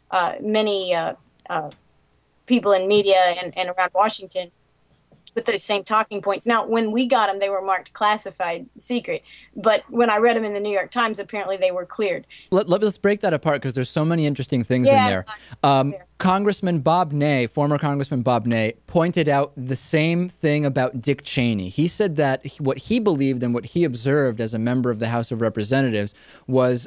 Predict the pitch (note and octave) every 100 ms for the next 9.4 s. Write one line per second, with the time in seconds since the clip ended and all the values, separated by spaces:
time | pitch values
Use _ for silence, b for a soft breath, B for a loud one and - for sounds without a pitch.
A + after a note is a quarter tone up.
0 | - B2+ - - D#3+ F3+ D3+ - E3 D3+
1 | C#3+ D#3 D3 D3 C#3+ b b b _ C3+
2 | D3 F3 C3 D3 D#3 F3+ D3 C3+ - -
3 | B2+ A#2+ A#2+ - C#3+ C#3 B2+ E3 F3 -
4 | E3 E3 D3+ C#3+ D3+ D#3 B2+ A2 C#3+ G3
5 | F#2+ - - C#3+ - D3 C3+ B2+ A#2+ -
6 | B2+ A2+ A2+ A2 - A2 A2+ A2+ G#2+ G2+
7 | C3+ C#3+ A2+ A#2 A#2 A#2+ A#2 - - F#3+
8 | F#3 F#3 _ D3+ - - E3 F3 - D#3+
9 | D3 - C3+ C3